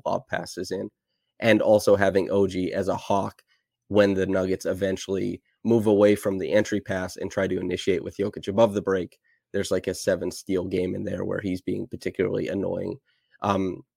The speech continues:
those are kind of, like, schematic wrinkle five matchups. Those aren't really true, you know, go to the wheelhouse with a, the, another center. That's not something he has a lot of success with. But I do think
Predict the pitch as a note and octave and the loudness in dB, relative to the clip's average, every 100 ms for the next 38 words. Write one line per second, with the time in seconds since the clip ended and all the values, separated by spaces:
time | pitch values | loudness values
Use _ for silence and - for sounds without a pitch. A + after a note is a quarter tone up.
0 | _ G#2 G#2 C#3 F3+ G3 - D#3+ A#2 G2+ | _ -14 4 6 6 2 2 2 4 2
1 | F#2 - _ _ _ _ _ _ - - | 0 -4 _ _ _ _ _ _ -12 -6
2 | - G#2+ G#2+ G#2 G2 G2 F#2 G#2+ G2+ F#2 | 2 6 8 6 4 -2 0 0 0 -4
3 | D#2 - - - G#2 - - - - - | -6 -4 -4 -2 -4 -8 -6 -6 -6 -10
4 | - - - - _ G#2 G#2+ G#2 C#2 G2+ | -12 -14 -18 -18 _ -4 4 4 4 0
5 | F#2+ F#2 - - G2 G2 F#2+ G2+ - G2+ | 0 -2 -6 -4 -2 -2 -4 -6 -6 -4
6 | G2+ G#2 - _ - G#2 F#2+ F#2+ - - | -4 -6 -14 _ 0 2 2 -2 -10 -12
7 | F#2+ G2 G2 G2+ G2+ G2+ - - F#2+ G2 | -6 -2 -2 -2 -2 -4 -6 -10 -8 -8
8 | G2 _ G2+ C#2+ - G#2 G2 F2+ - F#2+ | -10 _ -6 -6 -4 -2 -2 -4 -4 -4
9 | - F2+ F#2 - F#2 - G2+ - G2 G2 | -2 -2 -2 -2 -4 -4 -8 -6 -4 -4
10 | G2 F#2 F2+ F2+ F#2 _ _ _ _ - | -2 -2 -2 -4 -6 _ _ _ _ -18
11 | - - F#2 - E2+ - _ E3 B2+ - | -6 0 0 -2 -6 -8 _ 2 4 2
12 | _ _ _ _ _ _ G2+ G2+ C3+ E3 | _ _ _ _ _ _ -2 2 2 2
13 | B2 | 0